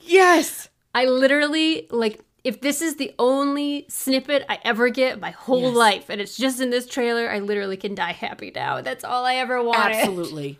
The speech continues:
Speaker 2: <laughs>
Speaker 1: It, it is so good. It's so good with the blaster and the manhandling and the
Speaker 2: Yeah.
Speaker 1: body slamming.
Speaker 2: Yes.
Speaker 1: And we know Kenobi's capable of this.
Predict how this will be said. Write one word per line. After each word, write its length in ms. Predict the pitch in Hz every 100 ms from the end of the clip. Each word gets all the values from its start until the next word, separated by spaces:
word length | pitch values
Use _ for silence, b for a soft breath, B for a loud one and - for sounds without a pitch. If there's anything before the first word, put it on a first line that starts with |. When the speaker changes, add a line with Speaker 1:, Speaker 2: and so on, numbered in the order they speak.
| _
Speaker 2:
<laughs> 360 | 339 - - 294 - _ -
Speaker 1:
It, 180 | 254 - -
it 160 | 262
is 180 | 269 233
so 380 | - - 226 220
good. 300 | 196 196 165
It's 180 | 202 -
so 200 | - 208
good 180 | 202 160
with 140 | 151
the 60 | 147
blaster 520 | 247 262 254 247 220
and 220 | 180 170
the 80 | 160
manhandling 800 | 190 247 254 240 226 214 220 196
and 240 | 190 175
the 160 | 160 147
Speaker 2:
Yeah. 260 | 208 202 175
Speaker 1:
body 360 | 277 302 269
slamming. 720 | 240 - 262 254 233 226 220 208 B B B
Speaker 2:
Yes. 320 | 208 175 156
Speaker 1:
And 340 | 254 220 190 - _ -
we 320 | 233 330 349
know 420 | 320 320 330 330
Kenobi's 520 | - 302 302 285 262
capable 360 | - 302 302 285
of 140 | 262
this. 160 | 247 269